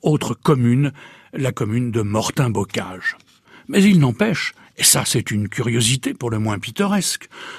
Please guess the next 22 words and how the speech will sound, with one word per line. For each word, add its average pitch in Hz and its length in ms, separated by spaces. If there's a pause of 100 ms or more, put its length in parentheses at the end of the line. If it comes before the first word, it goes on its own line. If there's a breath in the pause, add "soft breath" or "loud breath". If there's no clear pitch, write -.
(160 loud breath)
que - 80
les 202 240
habitants 170 360
de 120 100
Villechien 113 540
se - 160
font 170 200 (140)
toujours 208 480
appeler 214 240
les 135 200 (200)
Toutouvillais, 131 960 (480 loud breath)
un 165 160
nom 139 320
resté 120 400
dans 139 120
les 117 140
mœurs 110 380 (380 loud breath)
depuis 139 280
qu'à 120 140
la 107 100
fin 123 240
du 98 340